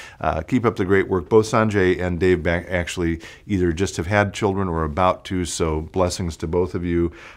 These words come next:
Uh, Torin, another friend of Sanjay's from Canada, was on the podcast with me last week, as was Bobby from Miami. So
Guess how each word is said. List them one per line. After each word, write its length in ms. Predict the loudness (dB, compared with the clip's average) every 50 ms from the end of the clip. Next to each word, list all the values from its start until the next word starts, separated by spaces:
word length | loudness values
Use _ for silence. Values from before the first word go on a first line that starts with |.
| -4
Uh, 180 | -4 -4 -4 -4 -8
Torin, 640 | -6 0 4 6 6 6 6 4 2 0 -4 -6 -4 -4
another 400 | 0 2 2 4 6 6 4 4
friend 300 | 2 2 2 2 2 2
of 80 | -2
Sanjay's 500 | 0 2 2 2 2 2 2 2 2 2
from 160 | 0 -6 -6
Canada, 540 | -6 -4 0 0 2 2 2 2 2 2 0 -4 -10 -20 -20 -16 -8
was 160 | -4 -4 0
on 200 | 2 2 2 2
the 80 | 2 0
podcast 580 | -2 2 2 2 2 2 0 0 0 0 0 -4
with 160 | -6 -4 -4
me 80 | -2
last 380 | 0 0 2 0 0 -2 -4 -2
week, 240 | 0 0 0 0 -2
as 260 | -2 -2 -2 -2 -2
was 160 | -2 -4 -4
Bobby 480 | -2 2 4 6 6 6 6 2 -2 -2
from 240 | -4 -4 -6 -4 -4
Miami. 560 | -2 -2 -2 -2 -2 -2 -2 -2 -2 -2 -4
So 380 | -4 -4 -2 -2 -2 -2 -4